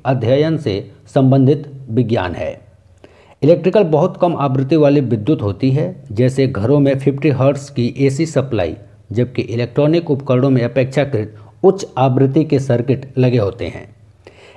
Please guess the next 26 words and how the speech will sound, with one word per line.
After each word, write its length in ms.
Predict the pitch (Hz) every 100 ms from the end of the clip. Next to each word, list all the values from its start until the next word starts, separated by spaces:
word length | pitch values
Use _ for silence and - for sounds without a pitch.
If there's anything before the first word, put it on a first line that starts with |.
| -
इलेक्ट्रिकल 480 | 151 170 180 196 190
डिवाइस 340 | 160 160 165
में 120 | 160
प्रायः 300 | 151 135 143
तांबा 640 | 139 - 123 127 107 - - -
या 340 | 127 101 - -
एल्यूमिनियम 560 | 139 143 147 156 170 -
आदि 220 | 135 160
धातुओं 420 | 123 117 123 143
का 180 | 143 101
उपयोग 600 | - 139 135 135 147 - - - -
किया 180 | 147 156
जाता 320 | 120 98 98
है, 380 | 90 80 - - _ _ _ _
जबकि 540 | 98 127 156 131 107 127 - -
इलेक्ट्रॉनिक्स 640 | 135 143 151 151 156 185 165
में 300 | 117 92 131 - -
सिलिकॉन, 760 | - 147 147 147 151 165 170 - -
जर्मेनियम 760 | 95 127 131 143 151 151 160 165 - - - _
आदि 260 | 123 160 165
सेमीकंडक्टर 800 | - 147 147 143 123 131 135 143
का 140 | 110
प्रयोग 480 | - - 135 139 139
किया 160 | 131 104
जाता 320 | 92 - 85
है। 320 | 73 76 -